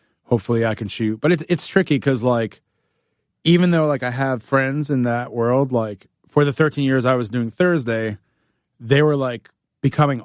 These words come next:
awesome at what they did. So I'm, like, uh,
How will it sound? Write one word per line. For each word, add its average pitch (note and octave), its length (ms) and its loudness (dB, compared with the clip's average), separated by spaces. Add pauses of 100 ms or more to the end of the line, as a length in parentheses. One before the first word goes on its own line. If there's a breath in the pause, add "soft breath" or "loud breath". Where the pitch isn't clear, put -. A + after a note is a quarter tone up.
awesome C3 420 2
at E3+ 100 0
what F3+ 160 2
they F#3 140 0
did. G3+ 280 0 (180)
So C#3+ 220 2
I'm, C3+ 120 -2
like, A#2+ 260 -8 (560)
uh, - 60 -10